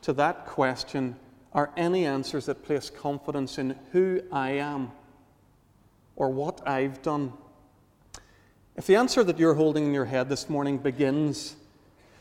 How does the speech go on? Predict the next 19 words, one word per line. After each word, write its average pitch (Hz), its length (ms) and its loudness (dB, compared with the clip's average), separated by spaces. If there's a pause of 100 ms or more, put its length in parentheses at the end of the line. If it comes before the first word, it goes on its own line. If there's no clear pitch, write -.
(100)
"God, 175 280 10
you 226 80 4
should 220 200 2
let 170 200 4
me 151 100 2
into 147 220 -2
heaven 139 300 -2
because 139 380 -4
I," 143 360 2 (3000)
then 147 120 -4
I'm 135 100 -4
sorry, 131 480 -4 (1600)
you've 143 220 -6
got 143 160 -2
the 117 60 -6
wrong 123 280 -4
answer. 117 420 -12 (2500)
Maybe 170 260 2
you, 143 300 2